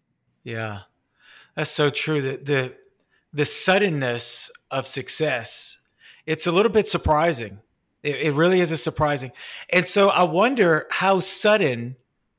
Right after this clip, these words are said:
the next big pivot point of success is in my life, in your life, and for those of you listening, uh, to the show today, in your life, maybe success is not so far off,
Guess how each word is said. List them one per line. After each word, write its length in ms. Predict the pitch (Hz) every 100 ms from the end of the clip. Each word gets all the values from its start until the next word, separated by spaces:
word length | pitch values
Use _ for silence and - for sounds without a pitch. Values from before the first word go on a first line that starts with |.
| -
the 140 | 143 147
next 500 | 147 185 185 139 127
big 300 | 170 147 -
pivot 400 | 180 185 160 -
point 200 | 151 131
of 60 |
success 540 | - 135 - 165 175 156
is 160 | 127
in 80 | 127
my 160 | 120 135
life, 460 | 143 131 156 180
in 100 | 123
your 200 | 110 135
life, 500 | 151 139 147 185 - - - - -
and 300 | 147 139 131 - -
for 80 | 165
those 220 | 165 143
of 60 |
you 140 | 151 143
listening, 460 | 143 156 151 147
uh, 140 | 143 135
to 180 | - 143
the 80 |
show 220 | 131 151 165
today, 300 | 143 131 143
in 240 | 156 147
your 260 | 127 139 151
life, 460 | 147 160 190 - _ _ _ _ _ _ _ -
maybe 360 | 151 190 240
success 720 | 233 214 - - 190 196 202 165
is 240 | 147 127
not 340 | 143 151 190
so 220 | - 208 190
far 360 | 190 160 135
off, 440 | 127 147 180 -